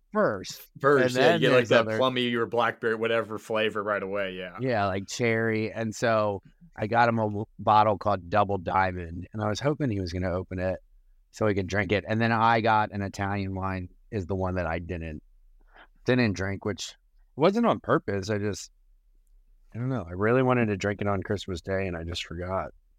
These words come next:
Speaker 2: Yeah, I didn't. <laughs> I didn't.
Speaker 1: No, that's great.
Speaker 2: <laughs>
Speaker 1: I
Speaker 2: Way
Speaker 1: was
Speaker 2: too
Speaker 1: pumped
Speaker 2: much.
Speaker 1: that you guys had so much fun.
Speaker 2: Yeah,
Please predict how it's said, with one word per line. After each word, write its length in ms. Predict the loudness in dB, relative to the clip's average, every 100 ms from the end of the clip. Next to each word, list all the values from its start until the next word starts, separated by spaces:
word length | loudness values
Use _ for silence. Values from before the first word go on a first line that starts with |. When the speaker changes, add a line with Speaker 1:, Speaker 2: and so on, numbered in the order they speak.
| _ _ _ _ _ _ _ _ -20 -12
Speaker 2:
Yeah, 160 | -6
I 80 | -4
didn't. 280 | -6 -10 -12 -8 -8 -10 -12 -16
<laughs> 520 | -20 -20 -20 _ _ -6
I 120 | -4
didn't. 280 | -4 -4 0
Speaker 1:
No, 240 | 4 4 4
that's 340 | 4 2 0
great. 460 | -4 -2 0 -2 -8 _ _ _ -20 _ _ -12 -12 -12 _
Speaker 2:
<laughs> 340 | -20 -10 -8 -4
Speaker 1:
I 180 | 2 4
Speaker 2:
Way 20 |
Speaker 1:
was 200 | 4 4
Speaker 2:
too 80 | 0
Speaker 1:
pumped 260 | 0 0
Speaker 2:
much. 40 | -2
Speaker 1:
that 80 | -4
you 140 | -2
guys 260 | 0 0 0
had 220 | -2 -2
so 180 | -2 -2
much 260 | -2 -6
fun. 480 | -4 -2 -2 -4 -12 _ _ _ _ _ _ _ _ _ _ -2
Speaker 2:
Yeah, 280 | 2 2